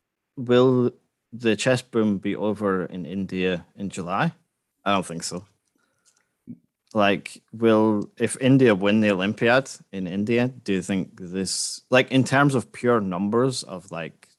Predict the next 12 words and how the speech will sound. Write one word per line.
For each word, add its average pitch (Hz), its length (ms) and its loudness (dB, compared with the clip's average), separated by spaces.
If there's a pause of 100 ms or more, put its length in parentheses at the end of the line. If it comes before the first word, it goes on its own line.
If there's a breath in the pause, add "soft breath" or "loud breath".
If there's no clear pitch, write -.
(640)
people 90 200 -4
watching 95 320 0
stuff, 101 540 2
uh, 73 500 -6 (580)
news 104 220 0
articles, 95 800 0
you 85 80 -10
know, 65 260 -12 (1160 soft breath)
uh, 80 240 0
social 101 320 -2
media 98 220 2
impressions, 107 760 -2